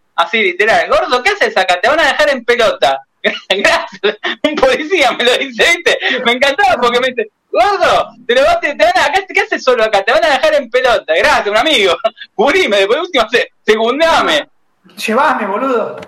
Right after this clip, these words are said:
Speaker 1: Sí, no, no, a mí me dejaron solo. Y bueno, creo que Usain Bolt un poroto. Pero ya, igual esa jugada ya, creo que de-, hago más gimnasia. Cuando voy al Videgain,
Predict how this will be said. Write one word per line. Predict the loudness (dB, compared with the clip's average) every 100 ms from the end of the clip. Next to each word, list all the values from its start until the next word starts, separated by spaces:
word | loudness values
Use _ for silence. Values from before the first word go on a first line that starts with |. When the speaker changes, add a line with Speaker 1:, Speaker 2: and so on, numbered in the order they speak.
| -20 -20 -16 0
Speaker 1:
Sí, | 0 2 -2 -4
no, | 0 2
no, | 2
a | 2
mí | 2
me | 0
dejaron | 0 -2 0
solo. | 0 0 0 -4 _ _ -2
Y | 0
bueno, | 2 2
creo | 0 0
que | 0 0 -2
Usain | -2 0 0 0
Bolt | 0 0
un | -2
poroto. | 0 0 0 -4 -8 -2
Pero | 0
ya, | 2 0 0 -2
igual | -2 0 2
esa | 0 0
jugada | 2 0 0
ya, | -2 -2 -6 -8 -4
creo | -2
que | -2 -2 -4 _ _ _ -2
de-, | 0 0 0
hago | 2 2 2
más | 0 -2
gimnasia. | -6 0 0 0 -2
Cuando | -2 0 0
voy | 2
al | 0
Videgain, | 0 0 0 2 0